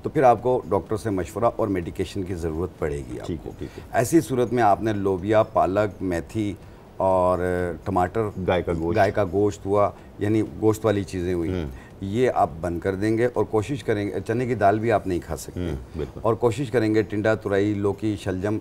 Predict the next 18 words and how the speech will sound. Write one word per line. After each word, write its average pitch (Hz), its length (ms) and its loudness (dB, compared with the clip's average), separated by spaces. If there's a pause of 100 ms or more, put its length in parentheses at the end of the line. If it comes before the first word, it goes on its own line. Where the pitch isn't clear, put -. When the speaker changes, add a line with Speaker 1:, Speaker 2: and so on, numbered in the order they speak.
Speaker 1:
ऐसी 104 240 -4
चीज़ें 95 300 -4
खाएं, 98 180 -6
कोशिश 101 320 -6
करेंगे 101 300 -4
उबला 95 320 -2
हुआ 73 180 -2
खाएं। - 280 -12
Speaker 2:
उबला 92 260 0
हुआ 67 120 -4 (100)
खाएं। - 100 -10
Speaker 1:
और 117 100 2
पानी 117 320 2
का 135 120 2
टेक 95 260 0
ज़्यादा 78 300 -2
रखें 71 300 -8
आप 64 180 -8